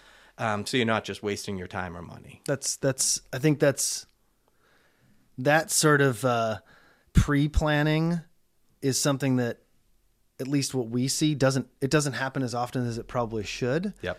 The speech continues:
Speaker 2: And it just means you're then trying to extract that information from them instead of them coming to the door, having that sort of on the table saying, "This is what I know. This is what I don't know."
Speaker 1: Right.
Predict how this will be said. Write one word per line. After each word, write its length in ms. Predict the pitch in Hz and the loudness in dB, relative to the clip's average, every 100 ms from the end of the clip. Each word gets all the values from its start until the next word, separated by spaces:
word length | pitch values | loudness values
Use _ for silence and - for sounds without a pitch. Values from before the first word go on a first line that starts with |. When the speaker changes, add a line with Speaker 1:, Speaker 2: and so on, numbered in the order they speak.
| - | -2
Speaker 2:
And 140 | 143 | 0
it 60 | 135 | 2
just 240 | 147 131 | 0 0
means 300 | 139 135 107 | 2 2 0
you're 540 | 110 113 131 151 175 160 | -4 -2 2 6 6 6
then 260 | 135 131 | 4 0
trying 280 | 120 135 131 | -2 -2 -2
to 120 | 135 | -4
extract 680 | 120 - - - 127 143 143 | -4 -4 -6 -4 0 0 0
that 220 | 139 131 | 0 0
information 560 | 127 123 123 120 - 120 | 0 -2 -2 -2 -2 -4
from 360 | - 123 120 131 | -4 -6 -4 -2
them 340 | 156 175 185 - _ _ _ _ 135 | -2 -4 -8 -12 _ _ _ _ -6
instead 340 | 127 147 135 | -2 0 0
of 120 | 120 | 0
them 180 | 131 127 | -2 -4
coming 280 | - 135 127 | -4 -6 -4
to 80 | 120 | -4
the 100 | 117 | -4
door, 240 | 120 120 | -4 -4
having 340 | 110 120 120 117 | -4 -6 -6 -6
that 240 | 110 110 | -8 -8
sort 180 | - 117 | -8 -8
of 240 | 107 - _ _ _ _ - | -8 -12 _ _ _ _ -6
on 180 | 135 135 | -2 -2
the 80 | 120 | -4
table 400 | - 113 - 98 | -8 -10 -10 -12
saying, 340 | - 107 104 | -10 -10 -8
"This 140 | 139 156 | -8 -6
is 80 | |
what 120 | 135 123 | -4 -6
I 40 | |
know. 220 | 110 104 | -6 -10
This 140 | 104 147 | -8 -8
is 80 | 127 | -6
what 120 | 107 | -8
I 80 | 90 - | -12 -12
don't 280 | 110 127 - | -10 -10 -12
know." 240 | 78 85 - | -18 -16 -8
Speaker 1:
Right. 220 | 78 | -8